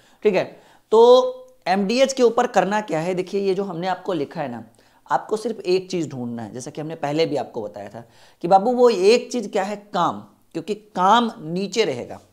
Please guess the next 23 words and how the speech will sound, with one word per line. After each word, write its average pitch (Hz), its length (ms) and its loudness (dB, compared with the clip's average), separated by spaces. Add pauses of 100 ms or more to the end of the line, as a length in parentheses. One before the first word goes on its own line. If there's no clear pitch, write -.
(1080)
ये 160 100 -2
काम 214 420 0
जो 226 100 4
है 190 200 2
डब्ल्यू 180 360 0
यानी 214 240 0
ये 220 140 2
जो 214 140 2
वर्क 180 380 4
है 190 340 -4 (320)
ये 202 160 6
नीचे 220 340 0
रहेगा, 208 440 2 (320)
बाकी 208 540 2
इसके 262 300 -6
अलावा 240 260 0
कुछ - 480 -8
भी 285 220 2
हो 196 180 0 (580)
सबको 196 340 -2
ऊपर 117 220 -10
रखना - 340 -20
है। - 140 -20